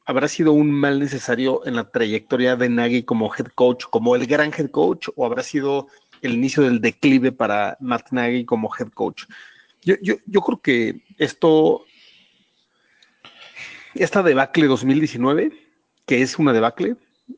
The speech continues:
estoy de acuerdo con eso, eh, no, no, no logro entender hacia dónde va. Es muy posible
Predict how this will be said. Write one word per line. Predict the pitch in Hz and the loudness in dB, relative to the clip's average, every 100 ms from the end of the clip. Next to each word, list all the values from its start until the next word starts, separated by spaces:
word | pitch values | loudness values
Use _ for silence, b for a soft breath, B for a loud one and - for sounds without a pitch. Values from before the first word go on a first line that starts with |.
| - | -16
estoy | - 123 | -2 0
de | |
acuerdo | 117 127 123 | 2 2 0
con | - | -2
eso, | 110 - 202 - _ _ _ _ _ _ _ _ _ _ _ b b - | -6 -6 -10 -10 _ _ _ _ _ _ _ _ _ _ _ b b 0
eh, | 127 123 123 - _ | 2 2 0 -4 _
no, | - 165 | -2 0
no, | 202 175 | 2 0
no | 233 190 | 0 2
logro | 185 196 196 196 | 4 4 4 2
entender | 165 147 123 131 156 185 - | 2 0 0 2 0 -2 -6
hacia | 127 - | -4 0
dónde | 120 127 131 | 0 0 0
va. | 123 110 _ _ _ b b b _ _ _ - | 0 -2 _ _ _ b b b _ _ _ -2
Es | 185 - | -2 0
muy | 185 202 | 4 4
posible | 226 135 143 143 170 359 | 4 0 0 0 0 -4